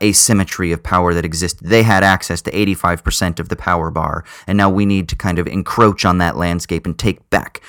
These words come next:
so that we have eighty-five percent and then continually push them to the margins so that eventually they're off the power grid, so to speak, right? And, and Barber, I think his approach by trying to develop what he calls an immanent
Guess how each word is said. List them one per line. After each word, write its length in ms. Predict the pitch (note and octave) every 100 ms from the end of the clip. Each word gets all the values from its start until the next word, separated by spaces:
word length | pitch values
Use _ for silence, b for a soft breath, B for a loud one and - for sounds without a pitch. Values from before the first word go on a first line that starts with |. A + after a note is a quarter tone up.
| B
so 160 | - G#2
that 120 | F2+
we 240 | F#2 D3 D3
have 160 | G2+ F#2
eighty-five 460 | F2+ E2+ E2 D#2
percent 420 | - - D2+ D2+
and 80 | F2
then 120 | F2+
continually 440 | F2 A2 B2+ G#2+ F#2+
push 240 | - -
them 200 | G#2+ G2
to 100 | F2+
the 80 | F#2
margins 480 | F#2+ G2 - F#2 E2+
so 100 | G2+
that 120 | F#2
eventually 480 | F2+ G2+ - F2 - B B
they're 140 | A2 -
off 260 | G#2+ -
the 100 | F#2+
power 360 | - F#2+ D#2 C#2+
grid, 360 | C2 G1+ - -
so 160 | - C#2
to 80 | -
speak, 420 | - - - - _ E2+
right? 300 | E2+ F#2 - b b b b -
And, 300 | G#2 G2+ F#2+ _ _ _ _ _ -
and 280 | G#2+ F2+ G2+
Barber, 360 | B2 C3 B2+
I 120 | G#2
think 300 | G#2 - F#2+ -
his 140 | A#2
approach 760 | F2 - C#3 C#3+ F2+ - - b b b _ _
by 380 | D#2 G2 G2+ A2
trying 380 | - G#2+ F#2+ F#2
to 240 | - F2+
develop 400 | E2+ F2 F2 F2
what 100 | F2+
he 60 | F#2
calls 180 | E2+ F2+
an 140 | -
immanent 500 | A#2+ G3 D#3+ E2+ -